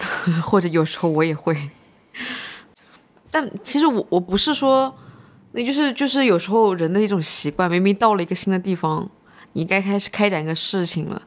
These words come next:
可是有时候，比方说在排队的时候或者什么时候，你就会不可避免地拿出手机说：“哎，要不让这个时间再放松一下吧。”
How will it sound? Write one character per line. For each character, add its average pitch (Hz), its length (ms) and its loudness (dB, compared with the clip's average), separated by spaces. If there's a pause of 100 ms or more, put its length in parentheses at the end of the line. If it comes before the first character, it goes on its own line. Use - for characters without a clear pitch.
(400)
可 - 140 0
是 233 100 4
有 214 80 8
时 190 80 4
候， 208 60 4
比 190 40 -4
方 165 140 4
说 185 100 0
在 190 280 4
排 165 280 -2
队 233 160 2
的 196 80 4
时 - 140 -4
候 160 60 0
或 175 100 0
者 170 80 2
什 160 100 -6
么 151 120 -6
时 156 100 -8
候， 156 240 -4 (640)
你 170 100 0
就 208 120 4
会 214 340 6 (220)
不 285 100 2
可 196 160 4
避 226 160 0
免 185 140 2
地 160 40 -2
拿 165 120 0
出 185 60 -2
手 185 120 2
机 156 100 -6
说 170 320 2 (100)
：“哎， 175 220 -4
要 208 120 4
不 185 360 0 (560)
让 202 160 4
这 202 60 -2
个 190 80 -4
时 185 180 0
间 185 260 2
再 233 180 4
放 196 240 0
松 190 200 -4
一 180 60 0
下 165 180 -2
吧。” - 160 -8